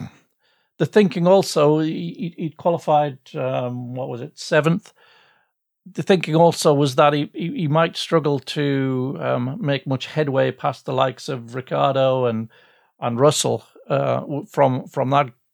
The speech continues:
grid slot where he was. Um, and so that, you know, the, the, there was also, there was also that. It, yeah, in, in hindsight, the, the, the, they're all, like, no, in all these things, when something doesn't work out, you can look back and say, "Yeah, well, that was obviously wrong, wasn't it?"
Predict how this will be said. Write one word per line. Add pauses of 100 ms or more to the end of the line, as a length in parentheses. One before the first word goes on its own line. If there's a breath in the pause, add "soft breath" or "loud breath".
(200)
grid
slot
where
he
was.
Um,
and
so
that, (280)
you
know,
the,
the, (140)
there
was
also, (580 soft breath)
there
was
also
that.
It, (180)
yeah,
in,
in
hindsight,
the,
the,
the,
they're
all, (720)
like,
no,
in
all
these
things,
when
something
doesn't
work
out,
you
can
look
back
and
say,
"Yeah,
well,
that
was
obviously
wrong,
wasn't
it?"